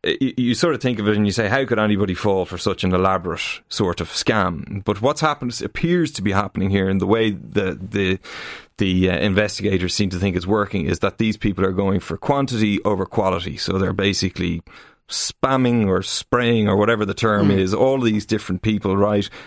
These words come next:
Speaker 1: picking up numbers. It doesn't matter your age or your gender or, you know, whether you're on social welfare or working for yourself or whatever, right? Doesn't matter at all. They're, they're hitting everybody. So it's not just old people.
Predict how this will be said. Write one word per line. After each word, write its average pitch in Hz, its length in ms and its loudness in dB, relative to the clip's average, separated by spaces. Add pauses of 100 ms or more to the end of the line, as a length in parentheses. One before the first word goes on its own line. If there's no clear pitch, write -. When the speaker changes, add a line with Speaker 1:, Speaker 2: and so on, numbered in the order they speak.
(120)
Speaker 1:
picking 113 280 0
up 98 120 0
numbers. 107 500 2
It 101 80 -2
doesn't 98 240 2
matter 95 220 2
your 92 180 2
age 104 460 2
or 92 60 0
your 95 140 2
gender 107 460 2
or, 92 560 -2
you 101 140 -2
know, 98 120 0
whether 95 220 -2
you're 95 160 -4
on 98 80 -2
social 95 360 -2
welfare 110 420 0
or 101 100 2
working 101 300 0
for - 80 -6
yourself 107 380 0
or 101 60 2
whatever, 98 360 2
right? 110 280 0 (420)
Doesn't 117 240 2
matter 104 240 4
at 95 60 2
all. 98 180 2
They're, 95 240 -2
they're 98 120 0
hitting 113 280 0
everybody. 95 420 0
So - 140 -2
it's 107 100 2
not 127 140 2
just 107 200 -2
old 107 300 2
people. - 400 -2